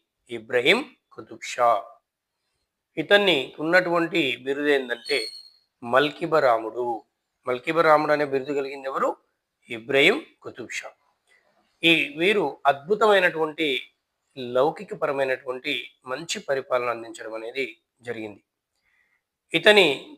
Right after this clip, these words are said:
పరిపాలన న్యాయబద్ధంగా చాలా చక్కగా జరిగిందనడానికి ఈ ఇబ్రాహీం కుతుబ్ షా యొక్క పరిపాలన విధానం గురించి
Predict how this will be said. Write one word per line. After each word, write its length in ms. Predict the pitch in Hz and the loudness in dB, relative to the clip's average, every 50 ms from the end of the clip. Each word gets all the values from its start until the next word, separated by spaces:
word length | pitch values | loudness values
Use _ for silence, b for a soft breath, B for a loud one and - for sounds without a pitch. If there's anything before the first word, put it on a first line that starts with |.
| _ - | _ 0
పరిపాలన 600 | 151 160 170 165 175 175 170 170 175 170 170 170 175 180 180 - - _ _ _ _ _ _ _ _ _ _ _ - | 2 2 2 4 6 8 8 8 8 6 4 4 4 2 0 -2 -10 _ _ _ _ _ _ _ _ _ _ _ -14
న్యాయబద్ధంగా 1000 | 131 120 120 123 131 139 151 156 156 156 147 156 143 135 143 147 143 139 143 147 147 - - - _ _ _ _ _ _ _ _ - | -10 -6 0 4 8 8 10 10 8 6 4 0 -2 0 0 0 4 6 8 8 6 6 2 -10 _ _ _ _ _ _ _ _ 0
చాలా 240 | - 147 143 139 | 2 4 4 4
చక్కగా 420 | 135 139 - 139 - - 165 165 165 | 2 -4 -6 -10 -4 0 2 2 2
జరిగిందనడానికి 840 | 143 139 135 135 139 135 131 127 123 123 123 123 127 139 - 175 160 127 120 - _ _ _ _ _ _ _ _ _ _ _ _ _ _ _ _ _ _ _ _ _ _ _ _ _ _ - | 2 2 0 0 0 -2 -2 -4 -2 0 -2 -2 -2 -2 -6 -6 -4 -4 -6 -8 _ _ _ _ _ _ _ _ _ _ _ _ _ _ _ _ _ _ _ _ _ _ _ _ _ _ 2
ఈ 120 | 160 160 156 143 117 - - - _ _ _ - | 4 6 6 4 2 0 -8 -18 _ _ _ -8
ఇబ్రాహీం 360 | 143 135 127 151 165 175 180 185 | -8 -4 2 4 4 4 4 2
కుతుబ్ 360 | - - 151 - 156 139 135 - | -4 -10 -14 -12 -12 -14 -8 -2
షా 100 | 156 147 | 0 0
యొక్క 240 | 139 135 - - | 0 0 -4 -8
పరిపాలన 600 | 139 - - 120 135 143 139 165 165 170 170 170 | -8 -2 -2 0 0 0 4 8 8 8 8 6
విధానం 400 | 160 147 139 131 131 127 127 123 | 4 2 4 4 4 4 2 -2
గురించి 480 | 120 117 _ _ 117 113 110 - 147 139 | -6 -8 _ _ _ -20 -18 -14 -14 -14